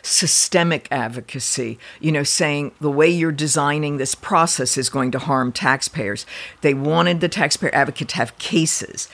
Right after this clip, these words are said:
and actually help taxpayers solve their problems with the I R S. They w-, you had to be kind of inside the agency because you had to see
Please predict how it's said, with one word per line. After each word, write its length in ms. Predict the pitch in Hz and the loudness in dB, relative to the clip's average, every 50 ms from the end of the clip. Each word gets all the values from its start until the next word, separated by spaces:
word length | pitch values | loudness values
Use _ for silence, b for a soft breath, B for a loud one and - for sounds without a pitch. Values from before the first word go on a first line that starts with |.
| B B B B B B - | B B B B B B 0
and 180 | 160 143 139 - - | 0 0 0 0 2
actually 600 | 151 151 165 170 - - 185 180 175 180 185 185 - - - | 4 4 4 2 0 -2 0 0 0 0 0 -2 -6 -10 -10
help 400 | - - 170 170 147 - - - B B B B B | -4 0 0 0 0 0 -4 -14 B B B B B
taxpayers 720 | - - 160 143 143 - - - - 160 123 131 135 - | -4 0 2 2 2 0 -4 -6 -4 -2 -2 -2 -2 -2
solve 420 | - - - 143 131 135 147 151 147 | -2 0 2 4 4 4 4 2 2
their 140 | 165 156 156 | 2 0 0
problems 640 | - - 156 135 131 135 135 139 135 127 120 - 127 | 0 0 2 2 4 2 2 0 -2 -2 -4 -4 -2
with 240 | 123 127 117 - - | -2 -4 -4 -4 -4
the 160 | 131 113 - | -4 -2 0
I 220 | 127 117 117 120 | 2 2 2 2
R 120 | 117 120 139 | 0 0 0
S. 400 | 143 131 87 - - - - B B B B B B B B B B B - | 0 0 0 -2 -4 -6 -8 B B B B B B B B B B B 2
They 120 | 170 151 | 2 2
w-, 300 | 143 131 127 139 151 - - - 151 - | 2 0 -2 -2 -4 -4 -6 -10 -8 0
you 160 | 160 160 156 | 2 2 2
had 340 | 156 190 202 190 196 185 165 | 4 4 4 4 4 2 0
to 40 | 170 | -2
be 240 | 165 143 160 143 139 | 0 0 0 0 -2
kind 260 | - 190 - 147 139 | -2 -4 -2 -2 -2
of 120 | 123 110 - | -4 -4 -2
inside 560 | - 175 196 208 208 - - 180 160 160 160 | 0 2 4 4 4 2 2 2 2 2 2
the 160 | 147 156 - - | 2 0 0 2
agency 500 | 160 170 180 156 151 147 139 - 156 135 | 2 2 2 0 -2 -2 -2 -2 -2 -4
because 340 | 123 - - 156 147 - | -6 -4 -2 -2 -2 0
you 140 | 151 147 135 | 0 -2 -2
had 440 | 135 - - 156 139 139 156 156 117 | -4 -2 0 2 2 2 2 0 -4
to 100 | 147 131 | -4 -2
see 800 | - - - - - - - 254 254 226 160 131 120 117 113 | -2 -2 -2 -2 -2 0 0 2 2 2 2 0 -2 -6 -8